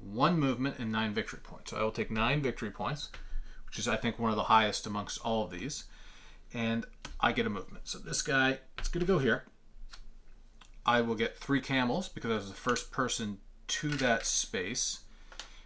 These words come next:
And I will get to put down my hut. Now, it's hard to put down huts, but if you can get to putting down, you have nine huts. If you can put down...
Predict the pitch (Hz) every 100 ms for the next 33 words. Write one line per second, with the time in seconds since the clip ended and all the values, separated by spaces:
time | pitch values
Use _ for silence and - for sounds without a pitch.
0 | - 107 110 107 107 - 120 - 101 98
1 | 90 - - - - - - 160 160 160
2 | - 233 226 170 170 160 139 120 107 90
3 | - 120 113 156 156 147 123 139 - -
4 | - - - - - - 131 120 113 -
5 | 131 123 120 117 117 113 120 104 - -
6 | - - 160 123 123 131 120 131 - -
7 | - - - 123 127 147 - 127 120 117
8 | 117 113 117